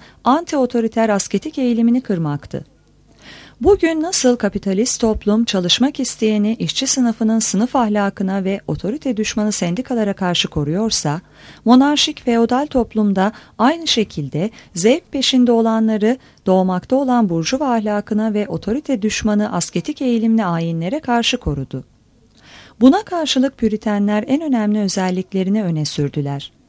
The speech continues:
Yaşam biçiminin asketik ilkesi. Çünkü Püritenlerin ve hatta Cooker'ların da spora karşı olmaları ilkece bir karşı çıkış değildi.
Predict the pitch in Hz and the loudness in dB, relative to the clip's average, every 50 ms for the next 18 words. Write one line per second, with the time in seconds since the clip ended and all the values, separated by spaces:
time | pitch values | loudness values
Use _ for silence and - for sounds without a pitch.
0 | _ _ - - - - _ 185 196 196 - 247 269 339 339 320 - - 285 269 | _ _ -20 -20 -20 -8 _ -2 0 2 2 2 2 2 0 -2 -2 0 2 4
1 | 262 247 254 262 254 208 196 - - - 165 - 247 240 - 160 139 - - 147 | 4 6 6 6 4 2 0 -2 -2 -2 -4 -2 -4 -4 -4 -6 -6 -6 -6 -6
2 | 131 - - - - - _ _ _ _ _ _ _ _ _ - - - - _ | -4 -4 -4 -6 -8 -12 _ _ _ _ _ _ _ _ _ -20 -20 -20 -14 _
3 | - - 302 381 403 381 - 269 277 - 233 208 214 214 - 208 196 202 196 190 | -2 -2 -2 -2 -2 -2 -2 -2 0 2 2 2 2 2 0 0 0 2 2 0
4 | 190 185 208 208 185 180 175 208 277 - - 226 196 180 175 - 247 302 - - | 0 0 0 0 0 0 0 0 -2 -2 -2 -2 -2 -2 0 -2 -4 -4 0 -2
5 | 285 214 175 165 151 135 139 139 139 131 143 165 196 - - - - - - - | -2 0 0 -2 -4 -4 -4 -4 -4 -4 -4 -6 -6 -8 -14 -8 -6 -6 -4 0
6 | - 175 185 220 220 - 160 156 156 - - 262 285 277 254 240 233 220 220 214 | 0 0 0 0 -2 -2 -4 -4 -4 0 0 2 4 4 4 4 4 4 2 2
7 | 196 214 240 254 - 196 190 - - 294 302 - 294 269 254 254 233 - - 196 | 2 0 0 0 0 -2 -4 -2 -4 -6 -4 -2 -2 0 0 -2 -2 -2 -2 -2
8 | 196 - - 294 - - - - 302 - - - 254 220 165 151 127 123 - 135 | -2 -2 -2 -4 -4 -6 -4 -2 -2 -2 -2 0 0 0 0 -2 -4 -6 -10 -12